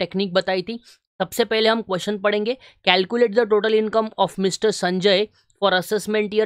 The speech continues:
twenty twenty-one, he is working with Indian Railways।" आपको ध्यान रखना है कि वो जो संजय नाम का पर्सन है इंडियन रेलवेज में काम कर रहा है। अभी इंडियन रेलवेज का मतलब ये क्वेश्चन कैसा है, ये क्वेश्चन है आपका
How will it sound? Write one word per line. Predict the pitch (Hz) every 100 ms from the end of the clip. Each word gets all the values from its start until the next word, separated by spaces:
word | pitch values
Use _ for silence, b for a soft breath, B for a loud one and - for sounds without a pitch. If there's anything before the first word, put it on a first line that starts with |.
| 202
twenty | 185 185 214 202
twenty-one, | 190 190 202 160 180 b b _
he | 202
is | 185 180
working | 196 190 247 240
with | 208 202 - 190
Indian | 196 208 233 220
Railways।" | 156 156 151 143 117 -
आपको | 156 -
ध्यान | 180 185
रखना | 190 202 202
है | 262 B B _ -
कि |
वो | 185 208
जो | 196 214
संजय | - 185 190 226
नाम | 226 226
का | 226
पर्सन | 208 196 214
है | 226
इंडियन | 226 202 214 226
रेलवेज | 202 185 190 214 196
में | 208
काम | 170 147
कर | 139 139
रहा | 143
है। | 151
अभी | 190
इंडियन | 196 196 233 214
रेलवेज | 214 214 226 -
का | 220
मतलब | 202 202 208 208
ये |
क्वेश्चन | 208 185 175 220 214
कैसा | 190 - 214
है, | 220 b b b
ये | 180
क्वेश्चन | 180 180 175 226 208
है | 214
आपका | 214 180 -